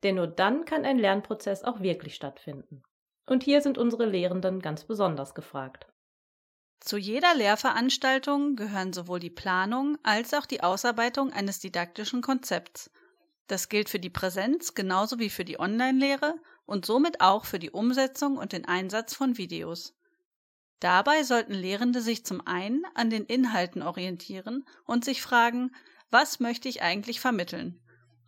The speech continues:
Speaker 2: Zum anderen sollten sie auch die Studierenden berücksichtigen und sich die Frage stellen,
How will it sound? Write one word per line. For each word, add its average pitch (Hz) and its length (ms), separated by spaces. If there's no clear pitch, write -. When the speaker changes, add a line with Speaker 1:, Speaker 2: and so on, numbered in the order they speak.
Speaker 2:
Zum 202 200
anderen 262 640
sollten 269 320
sie 285 140
auch 240 120
die 269 140
Studierenden 220 680
berücksichtigen 175 880
und 202 240
sich 226 160
die 240 120
Frage 226 360
stellen, 220 420